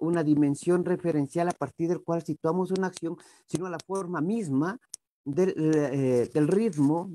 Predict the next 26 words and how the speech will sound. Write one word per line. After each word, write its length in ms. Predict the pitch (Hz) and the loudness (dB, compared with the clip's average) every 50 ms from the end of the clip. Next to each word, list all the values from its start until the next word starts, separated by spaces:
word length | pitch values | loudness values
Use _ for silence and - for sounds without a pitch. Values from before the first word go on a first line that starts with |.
| - | -4
de 60 | 147 139 | -2 0
la 120 | 139 135 | 0 0
dinámica 560 | 131 143 151 170 180 190 202 190 - 180 165 | 0 0 0 0 0 -2 -2 -2 -4 -4 -2
de 100 | 139 135 | 0 2
una 220 | 135 139 143 143 135 | 2 2 2 2 0
acción. 460 | 127 - - - 127 123 117 113 - - - - - - - - - - _ _ | -2 -6 -8 -4 -2 -2 -2 -4 -6 -14 -20 -20 -20 -20 -20 -20 -20 -20 _ _
¿Sí? 180 | - 127 151 - _ _ _ _ _ _ _ _ _ _ _ _ _ _ _ _ _ _ _ - | -8 -8 -8 -8 _ _ _ _ _ _ _ _ _ _ _ _ _ _ _ _ _ _ _ 0
Primero, 320 | - 170 185 185 156 - - - | 2 2 2 2 0 -2 -6 -4
me 100 | 170 185 | -4 -2
parece 460 | 185 - 196 226 226 - 285 247 - - | -2 0 -2 -2 0 2 2 2 2 0
importante 540 | 196 165 196 190 - 202 202 196 - 175 | -2 -2 -2 -2 -2 -2 -2 -2 -2 -2
que 160 | - 196 190 - | 0 0 -2 0
entender 540 | - 160 156 151 160 156 156 165 190 190 - | 0 0 0 0 0 0 2 4 2 2 2
que 180 | - 180 - _ - | -2 -4 -4 _ -2
una 220 | - 185 214 220 | 0 2 2 2
filosofía 680 | 214 214 185 170 165 - 165 147 - - 180 185 180 180 | 2 0 0 0 0 0 -2 -6 -4 0 0 0 0 0
crítica 560 | - - 196 196 185 - 185 185 - 190 175 | -2 -2 -2 -2 -2 -4 -6 -6 -4 -2 -4
es 100 | 170 - 170 | -4 -4 -10
una 120 | 170 165 | -20 -20
filosofía 840 | - - 151 151 151 147 147 147 143 - 147 - - 165 185 185 175 - - - _ _ _ - | -12 -6 -6 -4 -4 -4 -4 -4 -4 -6 -8 -6 -2 0 0 0 -2 -6 -16 -20 _ _ _ 0
inactual 720 | 180 180 202 196 - _ _ - 180 185 185 196 190 - - | 0 2 0 -2 -4 _ _ 0 2 2 2 2 0 -2 -2
en 120 | 170 170 170 | -2 -2 0
la 100 | 165 160 | 0 2
medida 500 | 156 151 151 175 180 185 196 202 - _ _ _ - | 2 4 4 4 4 4 2 -2 -4 _ _ _ 0
en 240 | - 190 190 190 190 | 2 2 2 2 0
que 300 | - - 208 220 220 | -2 0 0 0 0